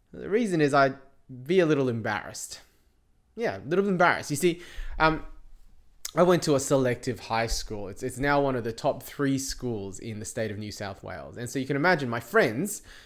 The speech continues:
well, they're super successful, right? One of them is, like, a, a Q C, a barrister. Another one is an international jet-setting entrepreneur. And so, you know, I, I look at, um, their successes and,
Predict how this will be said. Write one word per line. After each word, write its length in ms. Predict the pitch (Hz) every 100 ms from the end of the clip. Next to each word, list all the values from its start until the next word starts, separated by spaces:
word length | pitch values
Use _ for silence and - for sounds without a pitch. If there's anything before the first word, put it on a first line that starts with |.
| - - _
well, 120 | 143 139
they're 280 | 156 117 -
super 460 | - - - 185 156
successful, 580 | 160 147 175 151 135 104
right? 160 | 120
One 180 | 151 170
of 100 | 156
them 200 | 147 135
is, 160 | 120 123
like, 200 | 117 120
a, 260 | 113 107
a 40 | 117
Q 220 | - 151
C, 320 | 131 147 110
a 60 | 104
barrister. 600 | 131 135 120 - - - _ - - -
Another 360 | 127 139 143
one 180 | 139 139
is 100 | 131
an 60 | 127
international 600 | 139 143 131 127 139 127
jet-setting 520 | 127 120 - 120 120
entrepreneur. 800 | 120 117 120 160 175 151 113 107 - - - - - - - - - _ - - - -
And 100 | 190
so, 60 |
you 140 | 208 214
know, 100 | 226
I, 100 | 226
I 140 | 214
look 200 | 254 320
at, 200 | 330 -
um, 240 | 180 175
their 180 | 151 185
successes 680 | 190 220 - 208 208 233 202
and, 160 | 170